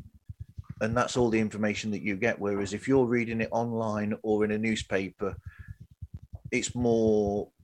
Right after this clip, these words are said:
you've got, you get a fuller story. But even then with the newspapers, even they can be politically aligned one way or the other, and they can be doing that as well in some cases.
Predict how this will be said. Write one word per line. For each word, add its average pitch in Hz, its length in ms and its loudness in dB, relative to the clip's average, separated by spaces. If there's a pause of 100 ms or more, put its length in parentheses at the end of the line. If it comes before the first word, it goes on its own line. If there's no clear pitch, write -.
(600)
you've 117 200 0
got, - 200 2
you 123 120 -4
get 113 120 0
a - 60 -2
fuller 113 280 4
story. 110 520 4 (220)
But 107 120 4
even 110 260 4
then 117 140 6
with 107 100 2
the 101 60 2
newspapers, 101 640 -2
even 98 220 -2
they 107 160 0
can 101 160 -8
be 92 100 -2
politically 95 600 -4
aligned 98 400 0
one 90 200 2
way 85 160 0
or 85 160 0
the 85 120 -4
other, 87 200 -4
and 92 120 -4
they 104 120 0
can 87 220 -10
be 85 320 -6 (460)
doing 95 220 -2
that 95 140 -2
as 90 140 -6
well 101 260 -2 (160)
in 87 120 -10
some 90 220 -6
cases. 87 500 -10